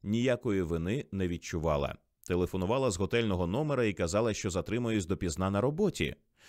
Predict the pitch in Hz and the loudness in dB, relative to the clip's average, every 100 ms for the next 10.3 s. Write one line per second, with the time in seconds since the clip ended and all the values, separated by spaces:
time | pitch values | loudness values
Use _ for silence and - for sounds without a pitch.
0 | - 67 95 92 85 90 113 113 95 92 | -18 0 0 0 -2 -2 -2 -2 -2 0
1 | 98 120 113 113 101 85 90 - 120 151 | 2 2 2 0 0 0 0 0 -2 -2
2 | - _ _ - - 78 95 95 - 143 | -4 _ _ -16 -4 -2 0 -2 -2 0
3 | 151 143 - 95 92 104 101 120 143 98 | 0 -2 -2 -2 0 -2 -2 -2 -4 -2
4 | 73 65 - _ - 78 85 90 87 85 | -2 -4 -10 _ -6 0 0 2 0 0
5 | 76 131 120 92 80 76 104 101 98 82 | 0 -2 -2 0 0 0 0 0 -2 -2
6 | 78 120 - 92 - 120 110 98 101 185 | -2 -4 -2 -2 0 -2 -2 -2 0 0
7 | 117 85 71 55 _ _ - - - - | 0 0 0 -4 _ _ -20 -20 -12 -2
8 | 214 208 196 147 101 131 123 104 143 139 | -2 0 -2 0 2 0 0 -4 -2 0
9 | 120 80 113 113 107 95 - 92 92 170 | 0 0 -4 0 0 0 -2 -2 2 2
10 | 101 69 | 2 0